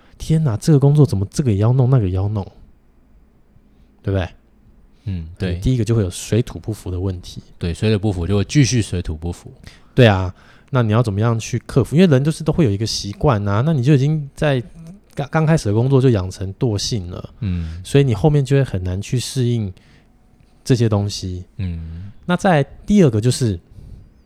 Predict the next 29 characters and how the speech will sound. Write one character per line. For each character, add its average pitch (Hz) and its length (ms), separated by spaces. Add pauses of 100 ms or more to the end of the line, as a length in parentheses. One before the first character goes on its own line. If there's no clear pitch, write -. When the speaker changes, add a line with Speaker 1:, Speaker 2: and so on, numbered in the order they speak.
(240)
Speaker 1:
我 - 80
们 120 140
拉 151 100
回 123 100
到 123 120
刚 120 160
刚 117 80
工 120 180
程 101 180
师 101 160
的 95 80
世 95 220
界 - 240
好 - 220
了。 - 120 (100)
Speaker 2:
嗯， 85 360
嗯。 80 200 (1040)
Speaker 1:
你 143 140
在 202 120
准 101 180
时 101 160
上 120 220
下 101 200
班 95 200
的 87 80
时 - 160
候， - 340 (840)
你 101 140
的 98 180